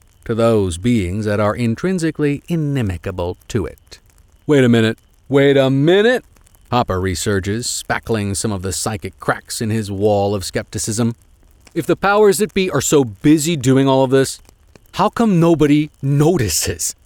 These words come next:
How come out of all the masses of people that would have to be involved in this, someone doesn't blow the whistle? And, and what about the equipment to do these things? Where's all that stuff?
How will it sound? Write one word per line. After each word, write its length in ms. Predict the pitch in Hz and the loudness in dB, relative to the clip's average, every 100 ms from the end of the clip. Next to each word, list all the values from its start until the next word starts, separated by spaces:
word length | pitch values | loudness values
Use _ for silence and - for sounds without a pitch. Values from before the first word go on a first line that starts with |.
| _ | _
How 200 | - 202 | -4 -2
come 320 | - 226 214 185 _ _ _ - | 0 0 0 -4 _ _ _ -4
out 160 | 196 | 0
of 140 | 208 196 | 2 0
all 260 | - 202 220 | 0 2 4
the 100 | 196 | 2
masses 600 | 156 160 160 - 180 147 | 2 0 0 -2 -4 -4
of 120 | 151 | -6
people 420 | - 185 151 139 | -8 -4 2 2
that 180 | 131 131 | 2 0
would 260 | 131 156 165 | 0 2 2
have 180 | 160 156 | 0 -2
to 120 | 139 | -2
be 180 | 156 151 | -2 0
involved 920 | 135 117 113 180 220 294 269 131 107 | 0 0 -2 0 2 2 0 -2 -4
in 220 | 120 101 | -4 -2
this, 320 | 98 90 - - _ _ _ | -6 -6 -10 -12 _ _ _
someone 460 | - 302 330 294 165 | -2 0 2 2 2
doesn't 320 | 143 165 147 - | 0 0 -4 -4
blow 280 | 185 185 220 | 2 2 4
the 120 | 226 | 4
whistle? 420 | 302 302 285 147 _ _ _ _ - | 2 2 0 -4 _ _ _ _ 0
And, 140 | 294 | 2
and 180 | 269 285 | 4 4
what 100 | 311 | 4
about 220 | 285 277 | 2 0
the 220 | 262 254 | -2 -4
equipment 640 | 254 - 311 381 311 330 254 | -6 0 2 2 2 0 0
to 100 | 196 | 0
do 220 | 147 147 | 2 2
these 260 | 131 113 - | 2 -2 -2
things? 380 | 127 101 90 - | -2 -2 -6 -8
Where's 280 | 214 - 311 | 0 0 2
all 180 | 311 294 | 2 2
that 220 | 269 - | 0 0
stuff? 420 | - 170 101 | -2 -2 -2